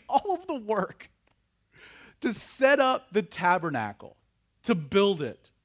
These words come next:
all of the instructions, and then, and then how to create the priesthood and form the priesthood.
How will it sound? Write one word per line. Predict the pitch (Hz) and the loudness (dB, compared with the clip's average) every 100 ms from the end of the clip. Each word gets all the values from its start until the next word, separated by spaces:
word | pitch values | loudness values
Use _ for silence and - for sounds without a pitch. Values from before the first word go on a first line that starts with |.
| _ | _
all | - 220 262 | 2 4 4
of | 226 | 0
the | 254 | 0
instructions, | 226 - - 233 196 - 151 117 117 - _ - - - | 0 -2 0 0 0 -4 -10 -12 -18 -20 _ -20 -18 -8
and | 254 269 277 | 0 4 6
then, | 294 320 - - | 6 4 -2 0
and | 247 | 2
then | 285 240 - _ _ _ | 2 0 -8 _ _ _
how | - - 277 | -4 4 6
to | 247 | 4
create | - 233 233 262 | 0 0 0 0
the | |
priesthood | 233 - 254 233 - - 156 123 | -8 -4 -2 0 -2 -4 -6 -6
and | 147 135 | -10 -10
form | - 247 254 | 0 2 4
the | |
priesthood. | 247 - 262 233 - 175 | 2 -2 -4 -2 -4 -8